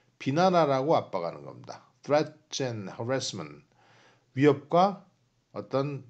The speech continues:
괴롭힘이죠. 엘렉션 워커들을 향한 협박과 괴롭힘을 비판하도록 재촉을 했다는 것입니다.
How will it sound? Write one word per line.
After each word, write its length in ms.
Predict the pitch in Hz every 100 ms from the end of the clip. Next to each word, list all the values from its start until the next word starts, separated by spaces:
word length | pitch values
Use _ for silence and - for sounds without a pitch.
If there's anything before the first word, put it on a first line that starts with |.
| -
괴롭힘이죠. 800 | 127 143 156 - 82 87 170 208 _ _ _ _ _ _ -
엘렉션 520 | 120 175 - 190 180
워커들을 840 | 139 156 160 - 175 165 170 165
향한 420 | 139 135 82 92 123 _ _
협박과 760 | - 139 123 - - 156 190 - _ _ _ _ _ _ _ -
괴롭힘을 760 | - 135 123 - 101 135 95 - _ _ _ _ _ _ _ _ _ -
비판하도록 1080 | 160 139 165 143 117 92 80 110 165 - _ _ _ _ _ _ _ _ -
재촉을 600 | 123 113 - 135 156 160
했다는 360 | - 104 78
것입니다. 500 | 76 - - 62 -